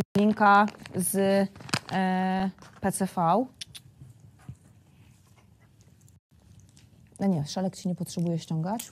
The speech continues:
poczekaj. Teraz co, mam coś, co jest idealnie dostosowane, e, kolorem do ciebie, mój drogi. Na wymiar normalnie stworzone.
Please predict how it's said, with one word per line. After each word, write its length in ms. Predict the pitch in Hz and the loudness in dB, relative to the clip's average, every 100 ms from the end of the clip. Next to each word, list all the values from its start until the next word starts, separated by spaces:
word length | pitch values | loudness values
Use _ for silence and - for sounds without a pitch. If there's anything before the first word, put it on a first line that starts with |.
| - | -12
poczekaj. 420 | 180 175 185 233 - - | -10 -8 -6 -6 -8 -6
Teraz 300 | 202 208 - | 0 0 -2
co, 160 | - 214 | -4 0
mam 180 | 208 196 - | 2 0 -2
coś, 160 | 226 208 | -4 -2
co 120 | 208 | 0
jest 220 | 202 - | -2 0
idealnie 340 | 220 208 214 190 | 0 2 2 2
dostosowane, 520 | 190 196 196 202 196 | 0 -4 -2 0 2
e, 100 | 190 - - - - - | 0 -6 -12 -8 -8 -6
kolorem 420 | 214 208 190 180 | -2 2 2 2
do 100 | 175 | 0
ciebie, 240 | 196 180 | 0 0
mój 140 | 170 165 | 0 0
drogi. 400 | 165 160 208 254 - - _ - - - - - _ _ - | 0 0 0 -2 -8 -20 _ -20 -20 -20 -20 -20 _ _ -2
Na 240 | 220 233 220 | 4 6 6
wymiar 480 | 214 214 226 226 | 6 6 4 4
normalnie 500 | 233 220 214 214 214 | 4 4 4 4 2
stworzone. 400 | 214 - 196 175 | 0 0 2 2